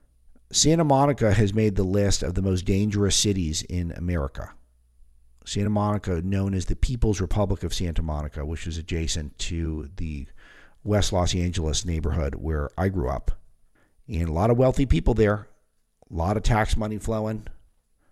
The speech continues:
a lot of bleeding heart liberals, and they have one of the most dangerous cities now. Uh, Venice Beach is famously a cesspool now. It used to be one of the most charming and cool places on planet Earth, and by recently, meaning fifteen years ago.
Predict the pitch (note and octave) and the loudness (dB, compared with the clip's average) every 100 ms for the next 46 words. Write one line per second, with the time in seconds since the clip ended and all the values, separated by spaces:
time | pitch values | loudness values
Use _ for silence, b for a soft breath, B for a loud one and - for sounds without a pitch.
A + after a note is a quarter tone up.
0 | - E2+ F2 F#2+ F2+ D#2+ E2 G2+ A2 A#2+ | -10 -4 0 2 2 -2 0 2 4 2
1 | A2 A#2 - G#2+ A2 A2 A2+ - - - | 2 2 2 0 2 2 0 -8 -18 -20
2 | - - - - G2 G#2 G#2+ G#2+ G#2+ G2+ | -20 -20 -8 -2 0 2 2 2 0 0
3 | G2+ G2+ G#2+ D3 D#3+ - - - - b | 0 0 -2 -2 -4 -8 -12 -16 -20 b
4 | b b - F#2+ A2 C3+ C3+ - A#2+ B2 | b b -6 -2 2 2 2 0 0 2
5 | G#2 F2 G#2+ G2+ F2+ F2 D#2 - F#2 - | 0 0 0 2 0 0 0 2 2 2
6 | D#2+ D2 D#2+ E2 F2+ - F2 F2 E2 - | 0 -2 -4 -4 -4 -2 -2 -2 -2 -4
7 | - F2+ F2+ F2 C#2 E2+ G2 F2 - E2 | -2 0 0 -2 -6 -6 -2 -2 0 -2
8 | E2+ E2+ D#2 - D#2+ D2 F#2 E2 D2+ D2 | -2 -2 -4 -6 -4 -2 -2 -2 -2 -4
9 | - - E2+ F2 G#2 F#2+ F#2 F2 F2 E2+ | -4 -4 -4 -2 0 -2 -2 -2 -2 -4
10 | E2 F#2 - D#2 F#2+ E2+ C2 A1+ - | -6 -8 -8 -4 -2 -2 -4 -8 -10